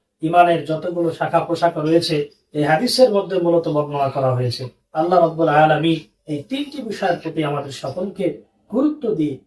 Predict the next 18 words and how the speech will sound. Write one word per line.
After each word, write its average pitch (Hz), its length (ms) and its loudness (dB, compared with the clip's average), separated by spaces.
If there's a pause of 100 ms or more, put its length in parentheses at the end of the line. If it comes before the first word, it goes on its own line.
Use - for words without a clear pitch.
(140)
মেনে 214 280 0
চলার 160 260 2
আল্লাহ 143 440 -2
তাআলা 123 300 -2
তৌফিক 131 420 -6
দান 156 240 0
করুক। 214 360 -4 (220)
আসসালামু 170 500 2
আলাইকুম 151 640 0 (280)
ওয়া 196 140 2
রাহমাতুল্লাহি 156 720 2
ওয়া 143 100 -2
বারাকাতুহু। 147 680 -2 (420)
আপনারা 214 360 8
যারা 175 280 2
আমার 160 240 0
চ্যানেলে 151 400 -4
নতুন 202 400 -8